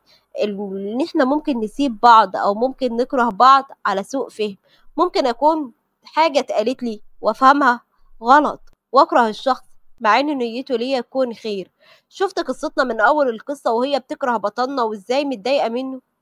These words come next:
وفي الآخر طلع جواها حب وغيظ مش قادرة تتحكم فيه وسوء فهم فرقهم الاتنين عن بعض سنين كانوا المفروض يعيشوها جمال. عايزة أقول لكم إن مفيش حاجة اسمها حب حلال وحب حرام. الحب حلال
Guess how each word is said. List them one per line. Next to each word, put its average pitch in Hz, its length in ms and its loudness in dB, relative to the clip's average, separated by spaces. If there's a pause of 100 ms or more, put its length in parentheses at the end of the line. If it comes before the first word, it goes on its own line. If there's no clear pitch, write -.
(140)
وفي - 160 -16
الآخر 233 380 -4
طلع 285 280 -2
جواها 233 440 -2
حب 233 240 -6 (400)
وغيظ 247 420 -2 (320)
مش 220 160 -12
قادرة 294 260 -2
تتحكم 277 460 -6
فيه 262 300 -10 (280)
وسوء 214 260 -4
فهم 277 240 -6 (220)
فرقهم 233 560 -2
الاتنين 247 300 -6
عن 214 240 2
بعض 240 260 4
سنين 262 360 -10
كانوا 208 220 -8
المفروض 226 420 -10
يعيشوها 208 400 -6
جمال. 185 320 -12 (520)
عايزة 240 280 4
أقول 214 180 4
لكم 269 320 4
إن 214 260 -4
مفيش - 320 -6
حاجة 269 260 0
اسمها 247 300 2
حب 233 280 -2
حلال 240 420 -2
وحب 247 300 -4
حرام. 185 380 -4 (480)
الحب 247 360 0
حلال 214 560 -2